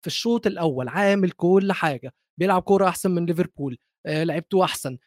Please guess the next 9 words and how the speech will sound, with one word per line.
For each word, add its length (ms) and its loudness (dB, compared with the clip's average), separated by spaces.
بيجيب 280 -2
أجوان، 500 4
بيعمل 300 2
أسيستات، 580 -2
وليفربول 600 2
منهارين 480 2
وكل 300 0
حاجة. 220 -2
بعدين 420 -4